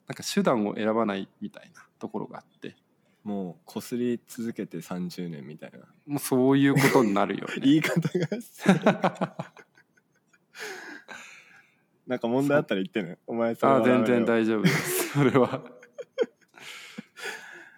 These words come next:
Speaker 2: いや、でもね、僕もね、まだ読んだことないんで、ちょっと改めて。
Speaker 1: あ、本当？でもこれ本当にすごくて、なんだっけ？アメリカの、あの、
Speaker 2: うん。
Speaker 1: 自己啓発本とかさ、仕事ができるみたいな、多分リクちゃん嫌いだと思うんだけど、そういう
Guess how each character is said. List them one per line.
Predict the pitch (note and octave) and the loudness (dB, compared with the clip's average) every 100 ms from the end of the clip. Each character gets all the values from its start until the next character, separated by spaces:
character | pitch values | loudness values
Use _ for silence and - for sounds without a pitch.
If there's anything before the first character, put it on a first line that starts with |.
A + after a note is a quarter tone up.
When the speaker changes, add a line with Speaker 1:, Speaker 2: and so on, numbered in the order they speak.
| _ _ _ | _ _ _
Speaker 2:
い | A2 | -8
や、 | G#2 | -2
で | D3 | 2
も | D#3+ | 2
ね、 | A2+ G#2 | 0 -2
僕 | A#2+ A#2 | -4 -2
も | E3+ | -2
ね、 | E3+ | 0
ま | D3+ D#3+ | 0 -2
だ | |
読 | A2+ C3 | 0 -2
ん | C#3 | -2
だ | A#2 | -4
こ | F#2+ | -8
と | F#2+ | -8
な | F#2+ | -6
い | G2 | -6
ん | F2+ D#2 | -6 -10
で、 | D2 C#2 - _ _ | -14 -16 -20 _ _
ち | - | -10
ょ | B2+ | -10
っ | - | -10
と | F#2 | -4
改 | C3 | -2
め | A#2+ | 0
て。 | |
Speaker 1:
あ、 | G2 | -4
本 | |
当？ | A#2+ G2+ F2 | -4 -4 0
で | F#3+ | 2
も | D3 | 2
こ | - - | 0 2
れ | G#3 | 2
本 | G#3+ A3 G#3+ | 2 2 0
当 | G#3+ G#3 | 2 2
に | F#3+ | 0
す | - | 0
ご | D#3+ | -2
く | E3+ | -2
て、 | - - G#2 | -6 -2 -2
な | A2+ | 0
ん | A#2 | -2
だ | - | -2
っ | - | -8
け？ | - - - | -12 -12 -6
ア | A#2 | -2
メ | C#3+ G3+ | 2 4
リ | G#3+ | 2
カ | G3+ F#3+ | 2 2
の、 | F#3+ D#3+ G#2 F#2+ - - | 4 4 2 -2 -12 -6
あ | G#2+ | -2
の、 | G2 G2+ G#2 G#2+ G#2+ G#2+ | 0 0 0 -2 -4 -8
Speaker 2:
う | |
ん。 | - - _ - | -18 -20 _ -2
Speaker 1:
自 | - | 2
己 | G3 | 2
啓 | G3 F#3 | 2 2
発 | E3+ E3+ | 2 2
本 | D#3 D3+ | 2 0
と | D3+ | -2
か | - | -6
さ、 | - G2 | -4 -4
仕 | - B2 | -2 0
事 | D3+ D#3 | 0 0
が | D3 C#3 | 0 0
で | C3 | 0
き | C3+ | 0
る | A#2 | -2
み | F#2+ | -2
た | - | -8
い | |
な、 | G2 | -8
多 | |
分 | G#2+ | -4
リ | A2 | -4
ク | A#2+ | -4
ち | |
ゃ | G2+ | -6
ん | - | -2
嫌 | B2+ C#3+ | 0 2
い | |
だ | D3 | 0
と | C#3+ | -2
思 | G2+ | -6
う | G2+ | -6
ん | |
だ | F#2+ | -8
け | G2 | -6
ど、 | G#2+ G#2+ G#2+ | -2 -2 -2
そ | - - G3+ G3+ | -6 -2 0 2
う | G3 | 2
い | G3 G3 G3 | 2 2 2
う | F3+ | -2